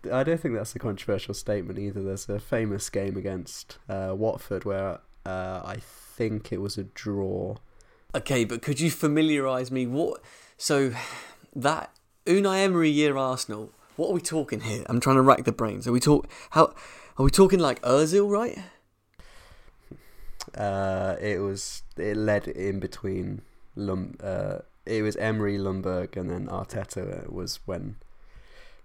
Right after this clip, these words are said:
Speaker 1: Ozil went, but Ozil still had a, an opportunity when Arteta came in. So yeah, there's a famous game between Watford and, and Arsenal,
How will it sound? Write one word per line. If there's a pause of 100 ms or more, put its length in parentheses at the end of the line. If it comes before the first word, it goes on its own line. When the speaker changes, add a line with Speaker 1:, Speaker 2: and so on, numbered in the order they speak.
(120)
Speaker 1:
Ozil
went,
but
Ozil
still
had
a,
an
opportunity
when
Arteta
came
in. (1400)
So
yeah,
there's
a
famous
game
between
Watford
and,
and
Arsenal,